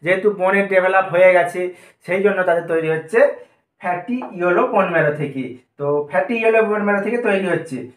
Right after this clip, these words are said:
তো এইভাবেই, আহ, ডব্লিউবিসি, আরবিসি এবং platelet যে, উম, আর ব্লাডের মধ্যে যে তিনটে cell থাকে, সেলের কীভাবে develop হয়,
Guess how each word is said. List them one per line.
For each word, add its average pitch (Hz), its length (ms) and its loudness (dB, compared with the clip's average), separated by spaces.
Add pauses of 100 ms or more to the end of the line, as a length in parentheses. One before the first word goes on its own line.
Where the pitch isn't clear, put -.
(200)
তো 170 320 -10
এইভাবেই, 226 640 0 (240)
আহ, 165 280 6
ডব্লিউবিসি, 202 680 0 (100)
আরবিসি 165 760 -2
এবং 175 360 -6 (220)
platelet 202 500 0 (180)
যে, 160 160 -4
উম, 165 420 -6 (240)
আর 151 120 2 (140)
ব্লাডের 170 380 2
মধ্যে 214 300 0
যে 196 240 2 (380)
তিনটে 180 300 -4
cell 185 300 0
থাকে, 156 440 -2 (160)
সেলের 190 420 -4
কীভাবে 190 320 2
develop 170 400 2
হয়, 214 300 0